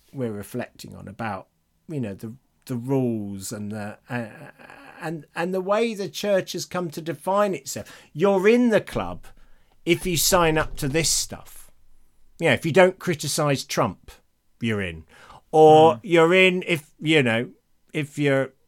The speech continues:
Speaker 1: if you're a woman, so long as you'd have no aspirations to lead men. Or you're in if you have exactly the right view of the atonement. But if you deviate from that, you're definitely out. Not only you're out, you're going to hell. You know,
Speaker 2: Mm.
Speaker 1: I mean, lovely to be that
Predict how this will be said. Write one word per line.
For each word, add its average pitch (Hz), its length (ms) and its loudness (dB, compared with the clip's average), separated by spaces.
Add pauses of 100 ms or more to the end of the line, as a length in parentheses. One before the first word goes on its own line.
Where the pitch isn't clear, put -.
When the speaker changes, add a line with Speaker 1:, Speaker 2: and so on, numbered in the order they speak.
(160)
Speaker 1:
if 131 180 -6
you're 135 120 2
a 123 40 2
woman, 127 420 2
so 131 140 -6
long 135 180 2
as 127 120 -2
you'd 131 140 -2
have 120 180 0
no 131 320 4
aspirations 120 840 -4
to 123 100 -10
lead 117 440 -4
men. 110 360 -4 (360)
Or 160 240 10
you're 165 240 4
in 202 380 6
if 170 220 -6
you 170 140 0
have 147 280 2
exactly 165 580 -2
the 151 140 -4
right 147 360 -2
view 127 460 0
of 127 180 -6
the 120 120 -2
atonement. 104 560 -8 (300)
But 139 220 2
if 156 120 -2
you 175 80 -4
deviate 175 540 2
from 143 140 -4
that, 139 240 2 (160)
you're 151 120 -4
definitely 135 500 -2
out. 107 160 -2
Not 143 180 0
only 131 160 2
you're 107 140 -2
out, 117 220 -2
you're 127 100 -4
going 120 220 -4
to 117 80 -14
hell. 110 320 -8 (680)
You 143 100 -4
know, 87 180 -4
Speaker 2:
Mm. 131 160 -8
Speaker 1:
I 160 60 0
mean, 185 400 0
lovely 147 460 2
to - 120 -10
be 113 340 -4
that 104 280 -6